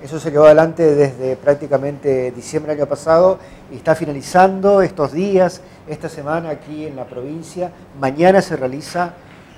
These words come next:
en la ciudad de Posadas, eh, la realización del último mural, que es toda una, una cuestión, eh,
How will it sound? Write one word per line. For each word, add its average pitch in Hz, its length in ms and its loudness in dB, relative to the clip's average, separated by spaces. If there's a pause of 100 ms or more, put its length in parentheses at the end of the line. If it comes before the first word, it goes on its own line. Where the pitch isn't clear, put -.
en 123 80 -14
la 131 80 -8
ciudad 147 220 0
de 160 80 2
Posadas, 165 800 0
eh, 127 280 -14 (100)
la 127 320 -2
realización 123 440 -20
del 151 100 -10
último 160 220 -6
mural, 165 500 4 (400)
que 139 80 -10
es 135 100 -10
toda 165 280 -4
una, 123 400 -10 (440)
una 135 140 -16
cuestión, 143 560 -8 (340)
eh, 113 440 -8